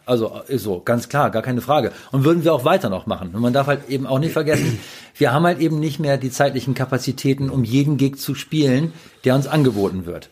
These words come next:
So. Und da muss man natürlich schon manchmal auch gucken. So. Und wenn wir jetzt zehn Gigs im Jahr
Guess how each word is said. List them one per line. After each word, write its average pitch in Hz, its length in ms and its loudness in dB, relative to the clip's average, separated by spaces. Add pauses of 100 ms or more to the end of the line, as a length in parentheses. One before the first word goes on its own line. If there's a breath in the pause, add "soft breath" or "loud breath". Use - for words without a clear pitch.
So. 90 180 -6 (480 loud breath)
Und 127 100 0
da 131 80 4
muss 151 220 4
man 151 80 4
natürlich 143 320 0
schon 180 200 2
manchmal 104 280 -2
auch - 180 -10
gucken. 135 400 -2
So. 87 240 -8 (240 loud breath)
Und 123 160 0
wenn 147 160 0
wir 151 80 4
jetzt 143 320 0 (300 soft breath)
zehn 165 340 2
Gigs 151 260 -2
im 135 180 -2
Jahr 117 420 0